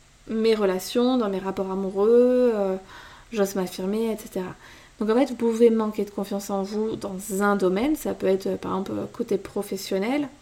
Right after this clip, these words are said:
et en amour, euh, bah, pareil, avoir une totale confiance en vous, ou vice-versa, ou, euh, manquer de confiance en vous que sur, euh, des points ultra précis. Donc déjà, rien que de, de poser les choses, ça permet de dédramatiser.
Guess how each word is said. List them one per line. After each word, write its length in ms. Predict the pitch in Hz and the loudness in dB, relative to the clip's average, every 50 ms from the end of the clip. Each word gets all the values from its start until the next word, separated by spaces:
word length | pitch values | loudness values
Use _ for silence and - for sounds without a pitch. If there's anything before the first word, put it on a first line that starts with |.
| - - | 2 4
et 100 | 226 214 | 6 6
en 160 | 196 190 190 | 6 4 2
amour, 540 | 185 180 185 190 208 240 269 294 277 262 214 | 0 0 0 2 2 2 2 2 2 0 -2
euh, 60 | 214 | -2
bah, 160 | 202 196 196 | -2 -4 -4
pareil, 480 | 196 - 202 214 214 202 196 185 190 208 - - - - | -4 -4 -4 -4 -2 -4 -4 -4 -6 -10 -14 -16 -10 -6
avoir 260 | 202 190 208 208 208 | -4 0 2 2 2
une 60 | 208 | 2
totale 280 | 208 - - 208 202 202 | 2 0 0 0 0 0
confiance 320 | - 208 202 196 190 - | 0 -2 -2 -2 -2 -2
en 100 | 202 185 | -4 -4
vous, 300 | 180 208 220 240 254 254 - | -2 0 0 0 0 0 0
ou 200 | - 240 240 240 | 0 2 2 0
vice-versa, 1040 | 233 226 220 208 202 196 202 185 180 - - - - 226 220 226 240 240 247 247 247 | 0 -2 -4 -4 -4 -2 -2 -2 -2 -2 -6 -2 0 2 2 2 2 2 2 2 2
ou, 400 | 240 233 214 214 220 226 226 226 | 0 0 0 -2 0 2 2 2
euh, 100 | 202 196 196 - - - - - - - - _ - | 2 0 -2 -4 -10 -20 -20 -20 -20 -20 -14 _ -2
manquer 220 | 202 202 202 214 | -2 0 0 -2
de 40 | 208 | -4
confiance 300 | - 214 208 220 - 196 | -4 -4 -4 -4 -6 -4
en 60 | 190 | -2
vous 160 | 190 214 240 | 0 0 -2
que 200 | 233 - - 233 | -2 0 0 0
sur, 320 | 220 226 - - 233 208 202 | 0 0 0 0 0 2 2
euh, 60 | 190 | 2
des 120 | 190 196 | 2 2
points 300 | 196 - 220 226 226 226 233 226 - | 0 0 -4 -4 -4 -4 -6 -8 -8
ultra 400 | 226 214 214 - - - 220 208 | -8 -8 -8 -8 -10 -6 -6 -6
précis. 480 | 208 - - 233 220 220 - - - - - - - - - - - - - - - - - - | -6 -4 -6 -4 -4 -6 -8 -10 -12 -12 -14 -20 -20 -20 -20 -20 -20 -20 -20 -20 -20 -20 -16 -8
Donc 140 | - 214 202 | -4 -4 -2
déjà, 340 | 196 196 226 277 302 285 - - - - | 2 2 4 4 2 0 -4 -10 -14 -6
rien 280 | - - 254 254 277 | 2 4 6 6 6
que 120 | 247 247 240 | 6 4 2
de, 680 | 220 202 208 202 196 196 196 196 196 196 196 196 196 196 190 - - _ - | 2 2 2 2 2 2 2 0 0 0 -2 -2 -4 -6 -10 -12 -16 _ -6
de 80 | - 220 | -6 -6
poser 500 | 202 - - - 285 285 269 240 240 233 | -6 -4 0 4 4 6 6 6 6 6
les 140 | 214 202 196 | 6 4 2
choses, 340 | 190 - - 277 302 320 294 | 0 0 -2 2 2 2 2
ça 100 | - 220 | 0 -2
permet 240 | 208 202 202 226 233 | -2 0 0 0 0
de 100 | 214 208 | 0 0
dédramatiser. 1080 | 202 190 185 185 226 240 233 220 226 226 226 226 214 214 214 - 226 208 214 190 185 | -2 -2 -2 0 2 2 2 2 0 0 0 -2 -2 -4 -6 -6 -6 -2 -2 -2 -2